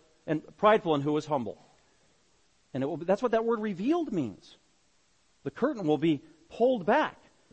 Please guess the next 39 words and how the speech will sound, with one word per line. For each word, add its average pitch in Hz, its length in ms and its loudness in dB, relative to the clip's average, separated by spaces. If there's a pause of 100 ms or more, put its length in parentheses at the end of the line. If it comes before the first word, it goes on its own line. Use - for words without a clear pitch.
(600)
as 160 100 0
the 151 140 2
dust 185 500 2
settles 226 540 6
and 180 200 0
the 175 60 4
truth 240 540 4
will 151 180 -6
become 147 440 0
readily 147 340 0
apparent 127 380 -6
to 113 120 -10
all. 87 180 -10 (840)
That's 160 180 -2
how 214 80 0
God 139 240 -2
uses 131 240 -8
conflict 165 360 -12
in 127 60 -10
the 127 60 -12
church. 170 220 -12
It's - 100 -18
an 131 80 -6
amazing 175 300 -8
thing. 254 240 -12 (880)
And 147 80 0
I, 185 120 0
I - 80 -6
was 147 120 -4
thinking 208 260 -2
about 139 240 0
that 139 160 0
this 131 160 -12
week, 160 240 -4 (380)
thinking, 156 180 -6
okay, 156 220 -2
I've 143 100 -2
been 151 140 0
at, 147 120 -4